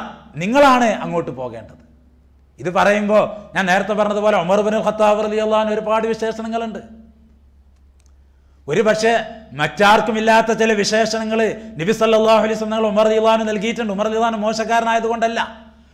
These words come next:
പക്ഷേ ചില ആളുകൾക്ക് ചില പ്രത്യേക സ്വഭാവങ്ങളുണ്ടാകും. നബി സല്ലല്ലാഹു അലൈഹി വസല്ലം തങ്ങൾ ഉമർ റളിയല്ലാഹു അൻഹുവിനെ കുറിച്ച് എന്താ പറഞ്ഞത്? ഷെയ്ത്താൻ, ഷെയ്ത്താന് ഒരു ഭാഗത്ത്, ഒരു, ഒരു വഴിയിലൂടെ,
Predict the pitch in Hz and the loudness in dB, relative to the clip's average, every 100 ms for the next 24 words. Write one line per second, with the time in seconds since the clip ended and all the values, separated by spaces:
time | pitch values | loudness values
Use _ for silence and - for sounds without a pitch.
0 | - 143 202 214 - - - 185 180 180 | -16 -8 -4 -4 -4 -12 -10 -4 0 2
1 | 202 196 185 185 180 175 185 190 190 180 | 2 -2 -4 -6 -6 -4 -2 -2 0 0
2 | 190 190 190 185 156 131 92 - - - | 2 0 -2 -4 -6 -10 -14 -20 -20 -20
3 | _ _ _ - 143 180 214 220 220 233 | _ _ _ -12 -8 -2 0 2 2 2
4 | 220 226 226 226 233 233 220 220 226 226 | 2 -2 -4 -6 -6 -4 -2 0 0 0
5 | 226 226 220 226 220 226 226 220 220 196 | 0 -2 -4 -2 0 0 0 -2 -6 -10
6 | - - _ _ _ _ _ _ _ _ | -16 -20 _ _ _ _ _ _ _ _
7 | _ - - - 143 180 - 220 170 175 | _ -20 -14 -6 -4 -4 2 4 4 0
8 | - - - - - _ _ _ - - | -10 -18 -20 -20 -20 _ _ _ -12 -4
9 | 151 185 160 208 226 233 233 - - - | -2 -2 0 2 2 2 -2 -6 -12 -20
10 | - - 170 220 185 190 202 208 170 127 | -20 -8 -2 2 4 4 4 0 -4 -12
11 | - - - - _ - 190 240 254 214 | -18 -20 -20 -20 _ -4 2 2 4 4
12 | 202 226 226 202 143 | 2 2 0 0 -2